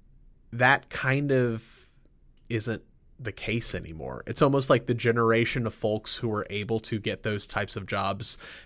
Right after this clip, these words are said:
based on previous experience alone and not having a master's degree. Anyone who kind of was that is forty-five or fifty now, and they're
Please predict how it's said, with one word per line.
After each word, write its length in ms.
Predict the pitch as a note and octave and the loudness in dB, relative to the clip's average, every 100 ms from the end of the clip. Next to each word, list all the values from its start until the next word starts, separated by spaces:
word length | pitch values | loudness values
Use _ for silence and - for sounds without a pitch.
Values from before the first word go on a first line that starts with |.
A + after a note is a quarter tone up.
| - | 0
based 340 | A2 A2 - | 2 2 2
on 300 | A2 G#2 G2+ - - - | 2 0 -4 -10 -16 -2
previous 580 | - C#3+ C#3 B2+ A#2 | 4 4 6 2 2
experience 580 | A2 - - A2+ A2+ A2 | 0 -2 0 0 0 -2
alone 460 | G#2 G#2 G#2+ G#2+ G#2+ | -2 0 0 0 -4
and 240 | G2+ G2+ | -6 -4
not 240 | G2+ G#2 - | -2 -2 -4
having 400 | - G#2+ G#2 G2+ | -4 -2 -2 -4
a 80 | G2 | -6
master's 460 | G2+ G2 - G#2 | -6 -6 -4 -4
degree. 520 | A#2 A2 G#2+ G2+ F#2+ - - - - - - - - - - - - _ - | -6 -4 -2 -2 -2 -8 -20 -20 -20 -20 -20 -20 -20 -20 -20 -20 -20 _ -2
Anyone 440 | C3 C#3+ C3 B2 | 2 4 4 4
who 760 | B2 A#2 B2+ A#2+ A#2 A2+ - G#2+ | 2 2 2 4 4 0 -4 -8
kind 200 | - A#2+ | -2 0
of 120 | A#2 | 0
was 580 | G2+ G2+ A2 A#2 A2+ G#2+ | -2 0 4 6 4 2
that 440 | A#2 G#2 F#2+ - - | 0 0 0 -4 -8
is 500 | A#2+ A2 G#2 - - - - | -6 -2 0 0 -2 -6 -18
forty-five 840 | - C3 A2+ A2+ G#2+ A2 G#2 A2 | -6 0 2 2 0 2 2 0
or 60 | G2 | -2
fifty 380 | - A#2+ C#3 | -2 0 0
now, 460 | C3 B2 C3 C3+ C#3 - | 0 2 4 2 0 -2
and 200 | B2 A#2 | 0 2
they're 360 | A#2 A#2 A2+ | 4 6 4